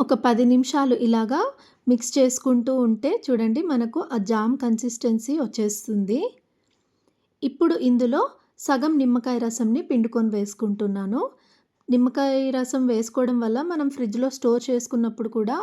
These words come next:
ఈ జామ్ అన్నది, ఆ, క్రిస్టల్ అవ్వకుండా ఉంటుందన్నమాట. తర్వాత దీన్ని ఒక గ్లాస్ జార్‌లో వేసుకొని స్టోర్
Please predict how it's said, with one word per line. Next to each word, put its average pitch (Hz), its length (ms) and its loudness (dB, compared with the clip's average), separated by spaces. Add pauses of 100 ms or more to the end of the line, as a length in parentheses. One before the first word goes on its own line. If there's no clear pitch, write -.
(160)
ఈ 247 80 0 (120)
జామ్ 233 340 0
అన్నది, 233 320 -2 (100)
ఆ, 240 80 -2 (400)
క్రిస్టల్ 285 460 0
అవ్వకుండా 226 400 0
ఉంటుందన్నమాట. 202 800 -4 (840)
తర్వాత 240 400 0 (360)
దీన్ని 240 360 0 (100)
ఒక 247 160 -4 (260)
గ్లాస్ 220 360 0
జార్‌లో 220 280 -2
వేసుకొని 208 380 -2
స్టోర్ 214 280 -2